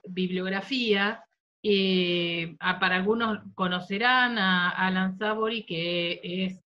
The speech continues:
quien, digamos, en la actualidad lleva adelante todo esto de la visión holística y del manejo holístico de los pastizales y de la ganadería.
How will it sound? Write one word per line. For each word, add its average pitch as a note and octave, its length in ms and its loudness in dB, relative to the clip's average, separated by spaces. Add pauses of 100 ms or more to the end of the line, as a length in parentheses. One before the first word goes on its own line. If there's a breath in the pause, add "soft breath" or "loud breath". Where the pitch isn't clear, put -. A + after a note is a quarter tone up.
quien, F3 280 -4
digamos, E3+ 720 -2 (680)
en F3+ 160 -2
la F3 80 0
actualidad F3+ 480 -2
lleva F#3+ 220 0
adelante F#3 480 0
todo F3+ 160 -2
esto F#3 160 -6
de F3 120 -2
la D#3 120 -2
visión F#3 360 -4
holística F#3+ 480 -4
y D#3+ 60 -6
del D#3 160 -4
manejo E3 380 -4
holístico E3+ 500 -6
de D#3 80 -4
los D#3 160 -4
pastizales F3 880 0
y D3+ 60 -10
de C#3+ 80 -8
la D3 100 -8
ganadería. F#3 720 -2